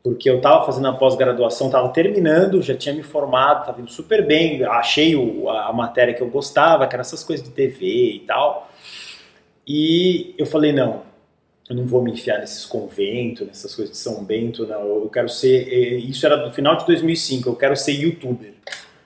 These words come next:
Aí, porque teve um professor, olha como é importante as pessoas, né? Cada pessoinha vai colocando um negocinho bom na tua vida.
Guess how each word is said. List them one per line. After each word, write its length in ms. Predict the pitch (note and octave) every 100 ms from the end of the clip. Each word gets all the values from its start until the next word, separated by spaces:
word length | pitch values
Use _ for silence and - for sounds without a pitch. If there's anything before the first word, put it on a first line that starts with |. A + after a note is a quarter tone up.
| _ _ _ _
Aí, 420 | A#2+ B2+ D3 F3
porque 180 | D3 C3+
teve 200 | E3 D#3+
um 140 | A3 A#3+
professor, 640 | A#3+ - - - F3+ D3+
olha 160 | D3+ G3+
como 220 | G#3 G3+
é 40 |
importante 600 | G3 F#3+ F#3 - F3+ G3+
as 100 | -
pessoas, 760 | - E3 - D3+ D3 B2+ A#2+ B2
né? 220 | C3+ D#3
Cada 260 | - F3+ A#3+
pessoinha 680 | F#3+ - E3+ C#3+ D#3 F3+ F3
vai 160 | E3
colocando 440 | E3 D#3 - D#3 D#3+
um 40 |
negocinho 540 | D#3 D3+ C3 - E3
bom 240 | C#3+ C#3+ D3+
na 100 | D3+
tua 180 | E3 C#3+
vida. 280 | C3+ B2